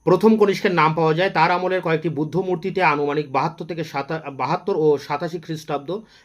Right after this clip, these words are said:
তারিখ উল্লেখিত দেখে মনে করা হয় যে কনিষ্কের আমলে প্রথাগতভাবে গান্ধার শিল্পের সূচনা হয়।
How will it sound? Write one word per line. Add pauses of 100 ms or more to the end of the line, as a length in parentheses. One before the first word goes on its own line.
(120)
তারিখ
উল্লেখিত
দেখে
মনে
করা
হয়
যে
কনিষ্কের
আমলে
প্রথাগতভাবে
গান্ধার
শিল্পের
সূচনা
হয়।